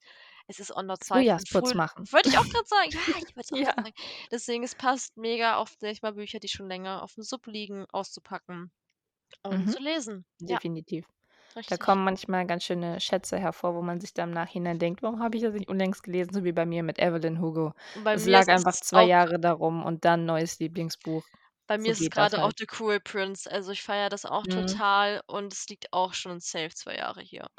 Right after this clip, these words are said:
Speaker 1: Also, es
Speaker 2: Ja.
Speaker 1: reicht, glaube nicht. <laughs>
Speaker 2: Unfassbar
Speaker 1: Es,
Speaker 2: sind wir.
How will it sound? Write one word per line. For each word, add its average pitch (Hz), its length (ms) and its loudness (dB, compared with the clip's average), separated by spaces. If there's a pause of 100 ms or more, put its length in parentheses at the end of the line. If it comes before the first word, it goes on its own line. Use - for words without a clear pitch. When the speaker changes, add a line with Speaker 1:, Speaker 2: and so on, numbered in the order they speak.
(140)
Speaker 1:
Also, 175 380 -12 (380)
es 160 200 -8
Speaker 2:
Ja. - 0 -
Speaker 1:
reicht, - 240 -8
glaube - 220 -8
nicht. - 280 -14
<laughs> - 440 -18 (220)
Speaker 2:
Unfassbar 208 560 2
Speaker 1:
Es, - 20 -6
Speaker 2:
sind 156 240 -6
wir. 170 140 -6